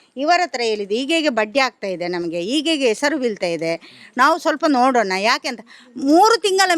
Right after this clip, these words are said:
ಮೀಟಿಂಗ್ ಅಲ್ಲಿ ಹೋಗಿ ಸುಬ್ರಿಜರ್ ಹತ್ರ ಕೇಳಿದ್ದೇನೆ, ಯಾವ್ದು ಅದು, ಯಾಕೆ ಅಷ್ಟು ಸಾಲ ಬಿದ್ದಿದೆ ಅಂತ. ಅದಕ್ಕೆ ಹೇಳಿದ್ದೇನು ಗೊತ್ತಾ, ಅದು ಪಿ ಆರ್ ಕೆ, ಕಿ ಆರ್ ಕೆ, ಪಿ ಎನ್, ಪಿ ಪಡ್ಕೆ ಅಂತ ಎಲ್ಲ ಹೇಳಿದ್ದಾರೆ. ಅಷ್ಟು ಗರ್ವ ಬಂದಿದೆ. ಅಲ್ಲಿ, ಅಲ್ಲಿ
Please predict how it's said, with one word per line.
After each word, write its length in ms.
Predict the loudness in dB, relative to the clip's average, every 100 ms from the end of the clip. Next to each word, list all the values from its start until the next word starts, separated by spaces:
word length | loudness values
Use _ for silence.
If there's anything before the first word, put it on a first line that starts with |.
| 2
ಮೀಟಿಂಗ್ 380 | 2 2 2 2
ಅಲ್ಲಿ 140 | 0 0
ಹೋಗಿ 280 | -2 0 -2 -4 -10 _ 0
ಸುಬ್ರಿಜರ್ 540 | 0 2 2 4 2 2
ಹತ್ರ 200 | 0 0 2
ಕೇಳಿದ್ದೇನೆ, 420 | 0 0 -2 -2 -8 -18 _ 0
ಯಾವ್ದು 340 | 2 4 2 -2
ಅದು, 140 | -2 -2 2
ಯಾಕೆ 260 | 2 2 0 -2
ಅಷ್ಟು 200 | -2 -6 0
ಸಾಲ 180 | 0 0
ಬಿದ್ದಿದೆ 320 | -2 -4 -2 -2
ಅಂತ. 140 | -2 -6 -10 -16 -2
ಅದಕ್ಕೆ 260 | 0 0 0 2
ಹೇಳಿದ್ದೇನು 460 | 2 2 -2 -2 -2
ಗೊತ್ತಾ, 220 | -2 -2 -4 _ -8 -2
ಅದು 120 | -2 0
ಪಿ 100 | 0 2 2
ಆರ್ 140 | 0 -2
ಕೆ, 100 | 0 0 0
ಕಿ 100 | -2 2
ಆರ್ 120 | 2 0
ಕೆ, 100 | 0 0 -4
ಪಿ 100 | -2 0
ಎನ್, 120 | 0 0 -2
ಪಿ 100 | 0 2
ಪಡ್ಕೆ 240 | 0 0 -2
ಅಂತ 100 | -2 -2 0
ಎಲ್ಲ 100 | 4
ಹೇಳಿದ್ದಾರೆ. 380 | 2 0 -4 -6 -8 -16 _ _ _ -20 -16 -2 -2
ಅಷ್ಟು 220 | 0 0 2
ಗರ್ವ 220 | 0 0 0
ಬಂದಿದೆ. 240 | 0 0 0
ಅಲ್ಲಿ, 220 | 0 0 -2 -6 -4 -2
ಅಲ್ಲಿ 240 | 0 2